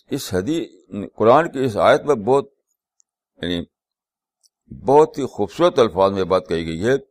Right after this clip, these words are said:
کہ جس طرح ساری دنیا تمہاری مزرعہ ہے، دنیا میں تم کو آخرت کمانا ہے دنیا سے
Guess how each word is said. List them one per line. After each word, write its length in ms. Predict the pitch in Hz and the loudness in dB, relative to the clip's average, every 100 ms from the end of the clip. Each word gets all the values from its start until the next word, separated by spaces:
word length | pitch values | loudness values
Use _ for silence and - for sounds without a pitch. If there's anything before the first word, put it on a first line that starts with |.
| _ _ _ _ _ - | _ _ _ _ _ -10
کہ 80 | |
جس 180 | 104 107 | -8 -4
طرح 120 | 117 | -2
ساری 320 | 107 113 127 156 | -2 6 6 6
دنیا 260 | 139 131 | 2 -2
تمہاری 320 | 120 104 104 | -2 -2 -2
مزرعہ 460 | 87 90 98 120 131 | -2 -2 4 6 6
ہے، 100 | 135 - _ _ _ _ _ _ _ _ 78 | 4 -4 _ _ _ _ _ _ _ _ -8
دنیا 260 | 95 110 107 | -6 -4 -4
میں 200 | 104 95 - _ | -6 -10 -14 _
تم 160 | 90 92 | -12 -4
کو 100 | 90 | -2
آخرت 320 | 85 113 110 | -2 -4 -6
کمانا 320 | - 92 110 | -4 -2 -2
ہے 40 | 107 | -2
دنیا 280 | 107 117 | -4 -6
سے 120 | 113 | -6